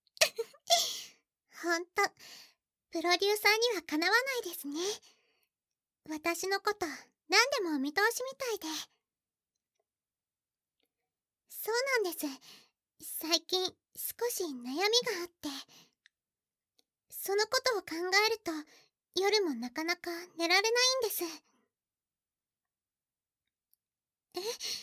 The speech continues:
疲れが原因かもしれない？い、いえ、原因は分かって。ストレスの解消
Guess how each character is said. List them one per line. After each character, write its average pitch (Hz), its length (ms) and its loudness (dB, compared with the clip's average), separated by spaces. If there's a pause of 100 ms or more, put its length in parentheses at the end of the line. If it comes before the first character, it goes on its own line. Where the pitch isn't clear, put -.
(680)
疲 - 200 -10
れ 554 280 2 (180)
が - 80 -18
原 330 220 -2
因 392 260 -2
か - 240 -6
も 403 80 0
し - 200 -6
れ 254 120 -6
な 262 240 -6
い？ - 20 -4
い、 415 40 -10
い - 0 -
え、 - 40 -18 (1600)
原 415 60 6
因 302 40 4
は - 60 -20 (760)
分 508 140 4
か 554 80 6 (100)
っ - 40 -20
て。 480 100 0 (960)
ス - 200 -14
ト - 160 -8
レ 587 180 6
ス - 160 -2
の 302 140 0
解 370 320 -2
消 427 200 -2